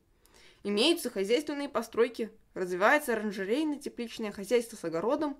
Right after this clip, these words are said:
и плодовым садом. Благоустраивается английский парк, в котором есть лесные массивы,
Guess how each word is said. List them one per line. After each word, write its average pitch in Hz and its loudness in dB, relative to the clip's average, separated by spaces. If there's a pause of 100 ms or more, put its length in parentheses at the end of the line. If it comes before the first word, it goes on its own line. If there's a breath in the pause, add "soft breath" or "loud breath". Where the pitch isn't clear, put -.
и 202 -10
плодовым 226 -2
садом. 170 -6 (340 soft breath)
Благоустраивается 185 2
английский 175 -4
парк, - -2 (180)
в - -20
котором 180 -4
есть 180 -6
лесные 180 -4
массивы, 302 0